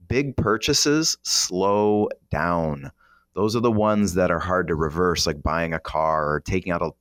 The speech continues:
five-year lease or something like that. You really wanna slow down and look at it. And these are the ones where men tend to just emotionally run in, you know, spend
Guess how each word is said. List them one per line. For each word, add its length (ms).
five-year 440
lease 400
or 80
something 360
like 200
that. 180
You 140
really 260
wanna 240
slow 300
down 180
and 80
look 180
at 80
it. 120
And 100
these 220
are 40
the 100
ones 280
where 400
men 400
tend 220
to 40
just 220
emotionally 540
run 260
in, 320
you 80
know, 100
spend 400